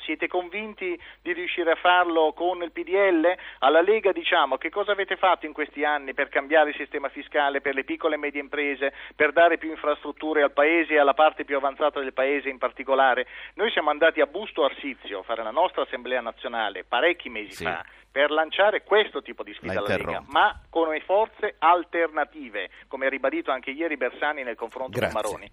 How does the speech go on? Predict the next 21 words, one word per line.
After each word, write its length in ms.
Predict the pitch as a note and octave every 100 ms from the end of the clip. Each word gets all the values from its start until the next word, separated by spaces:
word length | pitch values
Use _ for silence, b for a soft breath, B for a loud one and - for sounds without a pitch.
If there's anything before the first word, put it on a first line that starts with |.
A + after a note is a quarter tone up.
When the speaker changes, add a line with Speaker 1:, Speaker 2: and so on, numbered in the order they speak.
| _
Speaker 2:
Grazie 400 | - B2 D#3 E3+
Antonio 320 | D#3 E3 D#3
Misiani, 580 | D#3 D#3 E3+ E3 D#3+ D#3 -
Partito 440 | - C#3+ - D3 D3
Democratico. 720 | C3+ C3 B2 G2+ F2+ F2+ F2+ b b
Carolina 460 | - B2+ D3+ D#3+ D#3+
Rossana, 420 | D3 - C3 A#2
Lega 240 | A#2+ B2
Nord, 320 | B2 A#2 G2 A2
un 100 | A2
minuto 460 | A#2 A#2+ B2 A2+ - B B
anche 280 | B2+ C3 C3+
a 40 |
lei. 280 | A#2+ G#2+ G2
Secessione 800 | - A2+ C#3+ - C3 A2 G2+ G2+
a 40 |
molti 520 | A2 B2+ C3 - A#2
risulta 400 | G#2 G2+ A2 A2
come 160 | G2 G#2
una 120 | G2
bestemmia. 640 | F2 F#2 - - B1 -